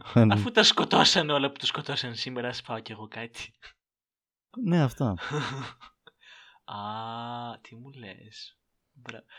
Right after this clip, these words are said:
Speaker 1: εντάξει,
Speaker 2: Πες
Speaker 1: ναι,
Speaker 2: εσύ
Speaker 1: όχι.
Speaker 2: τι θέλεις.
Speaker 1: Την εκτιμώ σαν έθιμο, θα σου πω. Την εκτιμώ σαν έθιμο τη Τσικνοπέμπτη. Μ' αρέσει. Αλλά, ή μάλλον, να σου πω, όχι.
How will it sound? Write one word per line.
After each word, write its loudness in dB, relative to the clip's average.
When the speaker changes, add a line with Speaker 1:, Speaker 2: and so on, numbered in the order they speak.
Speaker 1:
εντάξει, 2
Speaker 2:
Πες -
Speaker 1:
ναι, 2
Speaker 2:
εσύ 4
Speaker 1:
όχι. 0
Speaker 2:
τι -6
θέλεις. -2
Speaker 1:
Την -4
εκτιμώ -2
σαν -2
έθιμο, -2
θα -12
σου -10
πω. -4
Την -8
εκτιμώ -4
σαν -4
έθιμο -6
τη -16
Τσικνοπέμπτη. -14
Μ' -6
αρέσει. 0
Αλλά, 2
ή 0
μάλλον, 6
να 0
σου -2
πω, 6
όχι. 0